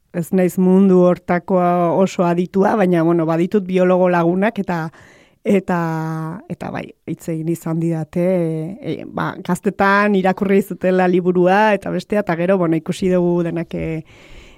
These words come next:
pelikula famatua, ez? Eta, bai, e, nik uste dut gaur egun dagoen kontrol hori ere badatorrela hortik pixka bat. Ez eiza furtiboa bakarrik, em,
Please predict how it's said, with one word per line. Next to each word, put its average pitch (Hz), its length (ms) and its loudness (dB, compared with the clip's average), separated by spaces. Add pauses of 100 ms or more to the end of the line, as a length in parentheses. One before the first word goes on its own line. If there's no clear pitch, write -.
(120)
pelikula 175 720 -2
famatua, 160 800 -6
ez? - 160 -10
Eta, 165 380 -10 (720)
bai, 185 360 0 (260)
e, 196 320 2
nik 214 240 -2
uste 240 280 0
dut 240 160 2
gaur 185 240 4
egun 208 260 2
dagoen 214 680 2 (1080)
kontrol 190 540 2
hori 190 240 2
ere 185 160 0
badatorrela 170 640 -2
hortik - 280 -6
pixka - 300 -8
bat. 165 220 -4
Ez - 160 -6
eiza 285 280 0
furtiboa 214 720 0
bakarrik, 202 680 -2
em, 170 720 0